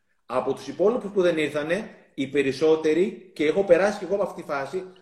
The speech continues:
«Τώρα πού να τρέχω και άστο». Αυτές οι συσκευές μας έχουν κάνει πιο, πιο βαριούς, μας έχουν βαρύνει αυτούς τους ανθρώπους. Ενώ την αφήνεις τη συσκευή αυτή, βγαίνεις, πας να βρεις το φίλο στον Άρη και την Αλίκη, να περάσετε καλά, γιατί δεν ξέρεις πόσες φορές ακόμα στη ζωή σου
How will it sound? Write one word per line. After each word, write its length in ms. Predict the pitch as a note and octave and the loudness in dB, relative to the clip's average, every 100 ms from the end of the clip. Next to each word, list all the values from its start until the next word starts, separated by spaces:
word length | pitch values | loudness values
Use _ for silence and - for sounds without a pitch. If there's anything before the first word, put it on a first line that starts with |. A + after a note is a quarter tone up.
| _ | _
«Τώρα 380 | - F3 E3+ D#3+ | -4 0 0 -4
πού 120 | F3+ | -6
να 260 | F3+ E3 D3 | -6 -6 -6
τρέχω 500 | E3+ F3 E3+ E3+ E3 | -2 0 0 -2 -4
και 140 | - E3 | -2 -2
άστο». 500 | F3 F3 A#2 G2+ - - | -2 -6 -8 -10 -14 -12
Αυτές 520 | B2+ C3 - G3+ G#3+ | -10 -10 0 2 2
οι 40 | |
συσκευές 340 | A3 - D#3 F3 | -4 -6 -4 -4
μας 160 | F3 | -4
έχουν 200 | F3+ F#3+ | -6 -8
κάνει 180 | F#3+ G3 | -4 -4
πιο, 540 | G3 - G3+ G3+ - - | -2 4 4 4 -2 -4
πιο 220 | E3 G3 | 4 4
βαριούς, 300 | F#3+ E3 F#3 | 4 0 -2
μας 320 | F#3+ D#3 D#3+ | -4 -6 -8
έχουν 260 | F#3 G3+ G3 | -6 -6 -4
βαρύνει 440 | D3+ C#3+ F3 D#3 | -2 0 0 -2
αυτούς 160 | B2+ - | -10 -14
τους 80 | G#2+ | -20
ανθρώπους. 340 | G2 F#2+ _ _ _ _ _ _ | -16 -16 _ _ _ _ _ _
Ενώ 280 | A#2 C#3+ G3 | -6 0 0
την 200 | F#3 D3 | -2 -8
αφήνεις 320 | A#2+ G3 A#3 | -6 -2 -2
τη 60 | - | -4
συσκευή 300 | - E3 E3+ | -4 0 0
αυτή, 460 | D#3+ G3+ G3 - - | -2 -6 -8 -10 -8
βγαίνεις, 500 | C3+ E3 G3+ A3+ - | 4 6 6 2 0
πας 140 | F3 | 0
να 100 | F3 | 0
βρεις 140 | F3 F#3 | 0 -2
το 80 | |
φίλο 220 | E3+ F3+ F3 | -2 0 0
στον 240 | D3 C3 | 0 0
Άρη 200 | E3+ F#3 | 2 2
και 100 | F#3 | 0
την 180 | E3 D3 | -6 -4
Αλίκη, 440 | C3+ F3+ F#3 G3+ _ - | 0 -2 -2 -12 _ -8
να 180 | C3+ | -4
περάσετε 380 | C3+ C3+ F#3+ G3 | 0 2 2 -2
καλά, 320 | E3+ D3+ F3+ - | -4 -4 -4 -4
γιατί 280 | E3 F#3+ - | -6 -6 -6
δεν 280 | G#3+ A#3 - | -4 -4 -8
ξέρεις 640 | - F3+ D#3 B2 A2 - _ _ - | -4 2 2 2 -6 -12 _ _ 2
πόσες 440 | F3+ E3+ - C3 | 4 4 2 -10
φορές 360 | - C#3 C3+ C3 | -8 -6 -6 -8
ακόμα 300 | C3+ C3+ B2 | -12 -10 -10
στη 160 | - | -10
ζωή 220 | A2 B2+ | -4 -2
σου 380 | B2 A2 F#2 - | -2 -6 -14 -16